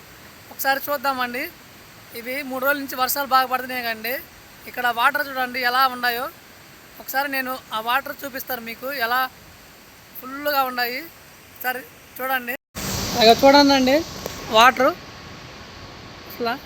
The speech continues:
ఎంత దూరాన ఉన్నాయి, ఫుల్గా ఉన్నాయి. ఈ వర్షాలు ఎప్పుడూ లేని విధంగా ఈ సంవత్సరం వర్షం పడటం వల్ల ఈ డ్యామ్ దగ్గరికి నీళ్ళు బాగా వచ్చినాయండి.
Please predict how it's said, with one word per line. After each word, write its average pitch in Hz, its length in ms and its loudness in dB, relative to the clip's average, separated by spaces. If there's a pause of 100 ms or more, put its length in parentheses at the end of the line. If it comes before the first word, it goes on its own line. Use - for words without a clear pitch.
(100)
ఎంత 240 100 -4 (120)
దూరాన 277 340 6
ఉన్నాయి, 240 300 0
ఫుల్గా 262 680 0
ఉన్నాయి. 240 260 0 (1200)
ఈ 226 40 -6 (100)
వర్షాలు 269 420 2 (540)
ఎప్పుడూ 294 300 -4 (100)
లేని 254 260 0 (280)
విధంగా 240 360 0 (720)
ఈ 220 80 -12
సంవత్సరం 247 420 -2
వర్షం 254 280 -2
పడటం 240 220 0
వల్ల 220 180 0 (800)
ఈ 226 80 -4 (100)
డ్యామ్ 262 240 2
దగ్గరికి 226 400 -2 (800)
నీళ్ళు 254 260 -2 (560)
బాగా 254 260 0
వచ్చినాయండి. 233 520 -2